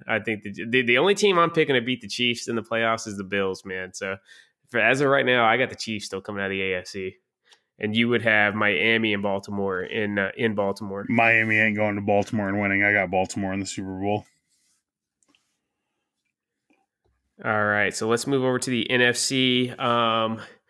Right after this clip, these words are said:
Speaker 1: let's just assume for, for clarity's sake that the Eagles are gonna hang on and win this one as we look at the N F C picture. So number one seed would be the Niners getting the bye.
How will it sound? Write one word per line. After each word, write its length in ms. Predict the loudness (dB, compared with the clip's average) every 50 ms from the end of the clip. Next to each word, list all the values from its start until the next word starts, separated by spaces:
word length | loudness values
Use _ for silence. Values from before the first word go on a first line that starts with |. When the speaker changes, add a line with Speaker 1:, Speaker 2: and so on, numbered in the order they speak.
| -20 -20 -20 -20 _ _ -2
Speaker 1:
let's 200 | 0 0 0 2
just 200 | 0 0 0 0
assume 640 | 0 0 0 2 2 4 4 4 4 4 2 0 -2
for, 540 | -4 -4 -2 0 2 2 4 4 2 2 0
for 120 | -2 -6 -8
clarity's 540 | -4 0 2 4 4 4 2 0 0 0
sake 300 | 2 2 2 2 0 -2
that 140 | -6 -8 -4
the 120 | -4 -6 -4
Eagles 640 | -4 -2 -2 0 2 2 2 4 4 2 2 0
are 120 | 0 0
gonna 220 | 2 2 2 2 2
hang 220 | 2 2 0 2
on 340 | 0 0 0 -2 -2 -4 -4 -4
and 200 | -4 -2 -2 0
win 180 | 0 0 0 0
this 220 | -2 -2 -4 -4
one 180 | -8 -10 -12 -10
as 100 | -10 -6
we 80 | -4 -2
look 140 | -2 -2 -4
at 60 | -4
the 120 | -4 -4
N 80 | -2 -2
F 100 | -4 -4
C 140 | -6 -10 -10
picture. 400 | -6 -8 -8 -8 -8 -12 -10 -10
So 280 | -6 -6 -4 -4 -6 -8 _ -20 -20 -20 -20 -20 _ _
number 220 | 0 0 2 4 4
one 160 | 4 4 4
seed 240 | 2 2 0 2 2
would 80 | 2
be 100 | 0 0
the 80 | 2 2
Niners 380 | 4 4 4 4 4 2 2 0
getting 240 | -2 -2 0 0
the 60 | -2 0
bye. 480 | 2 4 4 4 4 4 2 2 -2